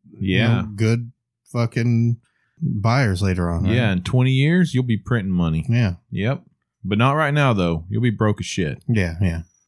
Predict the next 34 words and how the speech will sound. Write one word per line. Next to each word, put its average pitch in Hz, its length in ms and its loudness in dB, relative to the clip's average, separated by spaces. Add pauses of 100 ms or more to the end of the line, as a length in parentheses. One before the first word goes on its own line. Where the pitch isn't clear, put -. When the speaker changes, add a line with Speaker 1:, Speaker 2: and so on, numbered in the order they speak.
(320)
Speaker 2:
You 107 140 0
gotta 113 180 4
be 113 120 2
able 113 120 4
to 107 80 -2
keep 110 180 0
up 110 80 2
with 101 100 -6
the 104 40 0
long-term 101 480 2
investment. 85 540 0 (560)
<laughs> 104 260 -4
But 101 380 0 (720)
it's 139 220 0
definitely 110 1040 2 (160)
the 113 100 -2
power 101 360 2
of 90 80 -2
projection. 87 600 0
It's 90 180 -2
not, 92 480 0 (560)
he's 107 220 0
not 101 300 0
standing 95 340 0
there 90 160 2
watching, 90 460 0 (460)
<laughs> - 420 -6
changing 127 500 0
it 101 80 0
out 90 140 0
of 90 100 -2
costumes. 87 680 -2 (840)
Speaker 1:
So - 220 0
then 143 480 2